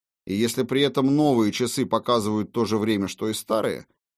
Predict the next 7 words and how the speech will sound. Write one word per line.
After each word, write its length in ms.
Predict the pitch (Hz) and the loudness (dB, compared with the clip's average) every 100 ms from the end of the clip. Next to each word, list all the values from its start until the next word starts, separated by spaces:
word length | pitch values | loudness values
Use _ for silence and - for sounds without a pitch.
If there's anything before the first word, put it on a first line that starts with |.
| _ - | _ -2
то 120 | 123 | -2
получивший 640 | 156 160 - 233 - 202 | 0 -2 0 -2 -2 -6
их 320 | - 190 175 | -6 -6 -6
таракан 560 | - 151 147 - 165 185 | -4 -2 -2 0 0 0
чувствует 560 | - 123 139 139 143 - | -4 -6 -6 -6 -6 -4
себя 280 | 110 107 | -2 -2
превосходно. 840 | 107 107 113 139 - - 73 - | -2 -2 -2 -2 -6 -10 -10 -10